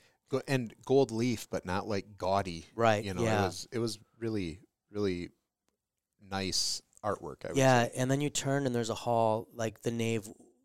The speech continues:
Speaker 2: continues on. Um,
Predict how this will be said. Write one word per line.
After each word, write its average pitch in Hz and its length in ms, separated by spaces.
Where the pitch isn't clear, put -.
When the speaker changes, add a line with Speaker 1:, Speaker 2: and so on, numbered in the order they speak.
Speaker 2:
continues 110 600
on. 95 440
Um, 104 440